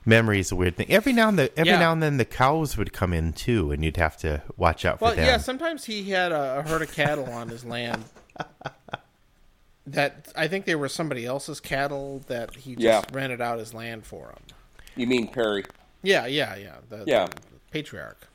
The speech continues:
Speaker 1: We, we haven't really even talked about who Eric is other than we went to high school with him. But let's
Speaker 2: Well,
Speaker 1: see,
Speaker 2: I thi-,
Speaker 1: Eric.
Speaker 2: I think people have an idea. He's an old high school friend. Um,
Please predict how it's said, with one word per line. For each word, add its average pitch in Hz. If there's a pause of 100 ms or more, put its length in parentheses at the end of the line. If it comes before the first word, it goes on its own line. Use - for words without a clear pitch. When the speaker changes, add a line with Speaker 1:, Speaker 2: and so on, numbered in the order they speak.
(200)
Speaker 1:
We, 165
we 165
haven't 180
really 135
even 123
talked 113
about 90
who 95
Eric 90
is 90
other 90
than 82
we 82
went 85
to 87
high 87
school -
with 73
him. 85
But 90
let's 90
Speaker 2:
Well, 415
Speaker 1:
see, -
Speaker 2:
I -
thi-, 113
Speaker 1:
Eric. 127
Speaker 2:
I 359
think 370
people 294
have 208
an 175
idea. 135
He's 160
an 156
old 160
high 156
school 147
friend. 143
Um, 123